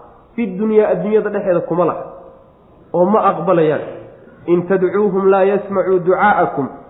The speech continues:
walow samicuu ma stajaabu lakum wey. Ma idin maqlayaan. Hadday idin maqli lahaayeen kaba soo qaadna, waxba mayna idinka, idin, idinma ajiibeen wey macna. Yacni fi dunyaa, adduunyada dhexdeeda, aqbalid yeedhashada loo yeedhanayo uu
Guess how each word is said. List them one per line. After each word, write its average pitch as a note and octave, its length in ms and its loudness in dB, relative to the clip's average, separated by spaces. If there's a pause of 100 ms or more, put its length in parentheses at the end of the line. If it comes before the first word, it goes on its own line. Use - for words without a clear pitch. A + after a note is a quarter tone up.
(280)
walow F#3 300 4 (100)
samicuu G3+ 380 0
ma G#3 140 0
stajaabu G3 540 0
lakum G3 320 0
wey. F2 100 -4 (520)
Ma G3+ 160 2
idin G#3 280 0
maqlayaan. G3+ 460 2 (440)
Hadday A3+ 360 -2
idin A3+ 200 0
maqli A#3 240 2
lahaayeen G#3 280 0
kaba A3+ 280 4
soo G#3 160 0
qaadna, F#3 320 2
waxba F#3+ 180 0
mayna G3+ 220 2
idinka, F3+ 400 -2
idin, G3+ 320 -6
idinma G#3+ 240 0
ajiibeen E3+ 380 0
wey C#3 80 0
macna. A#2+ 220 -2 (720)
Yacni F#3 240 2
fi A#3 160 -4
dunyaa, A3 420 0
adduunyada A3 400 0 (100)
dhexdeeda, D3+ 400 -2 (920)
aqbalid F#3 540 0 (300)
yeedhashada G3+ 560 0
loo G3+ 200 2
yeedhanayo G3+ 520 2
uu A3 180 0